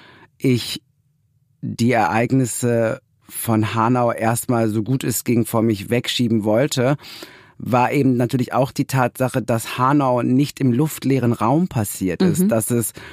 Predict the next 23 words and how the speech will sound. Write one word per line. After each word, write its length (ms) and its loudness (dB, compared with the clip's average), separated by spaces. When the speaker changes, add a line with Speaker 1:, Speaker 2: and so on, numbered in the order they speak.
Speaker 1:
schon 260 0
Ereignisse 800 0
in 300 -2
der, 300 0
Ereignisse, 560 -2
Morde 540 2
in 240 -2
der 120 0
Vergangenheit 800 0
gab, 380 0
wo 340 2
Behörden, 680 0
wo 100 0
Polizei, 760 0
wo 120 -2
Politik 760 -2
eigentlich 540 2
best-, 680 -2
nicht 180 0
eigentlich, 580 2
viel 380 0
besser 460 0
drauf 580 -2